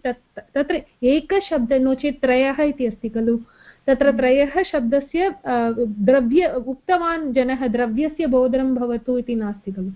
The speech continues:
Speaker 1: केवलं संख्यावाचकः अस्ति इति कृत्वा।
Speaker 2: हम्म, संख्या, संख्या एव बुध्यते तेन।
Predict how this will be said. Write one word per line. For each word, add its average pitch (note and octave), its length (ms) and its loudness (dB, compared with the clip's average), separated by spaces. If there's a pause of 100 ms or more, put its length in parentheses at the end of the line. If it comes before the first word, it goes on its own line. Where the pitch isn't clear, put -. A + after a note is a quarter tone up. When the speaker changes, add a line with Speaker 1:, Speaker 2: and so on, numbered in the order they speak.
(200)
Speaker 1:
केवलं A#3 220 0
संख्यावाचकः A3+ 680 -2
अस्ति F#3+ 560 -8
इति F#3+ 220 -10
कृत्वा। F#3 340 -14 (680)
Speaker 2:
हम्म, A3 180 0
संख्या, C#4 400 4
संख्या B3+ 340 0
एव D4 220 2
बुध्यते G3 440 0
तेन। E3+ 260 -10